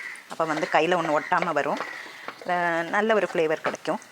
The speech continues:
அது மட்டும் இல்ல, அஹ், ஒட்-,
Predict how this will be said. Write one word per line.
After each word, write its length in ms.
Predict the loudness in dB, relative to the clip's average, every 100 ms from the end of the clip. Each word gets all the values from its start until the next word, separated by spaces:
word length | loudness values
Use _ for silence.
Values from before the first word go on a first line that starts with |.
| -20 -20 -18 -18 -14 -14 -14 -14 -18 -18 -12 -12 -12 -14 -18 -18 -16 -12 -10 -8
அது 120 | -6
மட்டும் 300 | -2 0 2
இல்ல, 140 | 4 4 4 0 -20 _
அஹ், 420 | -10 -8 -8 -8 -10 -14 -16 -14 -12 -4
ஒட்-, 200 | -4 -4